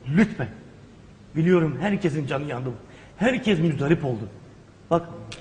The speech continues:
Mustafa sakat kaldı. Saffet şehit oldu. Dağdaki insan mağdur oldu.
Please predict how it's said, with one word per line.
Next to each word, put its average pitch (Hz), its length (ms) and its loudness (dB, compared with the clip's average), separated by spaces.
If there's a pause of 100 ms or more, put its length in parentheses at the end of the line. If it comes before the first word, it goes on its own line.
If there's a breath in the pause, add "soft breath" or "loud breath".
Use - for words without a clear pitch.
(220)
Mustafa 143 340 -4
sakat 135 380 -8
kaldı. 110 160 -8 (880)
Saffet 127 400 -4 (1000)
şehit 101 260 -6
oldu. - 80 -16 (1700)
Dağdaki 135 420 0
insan 107 300 -6 (380)
mağdur 110 300 -6
oldu. 92 240 -12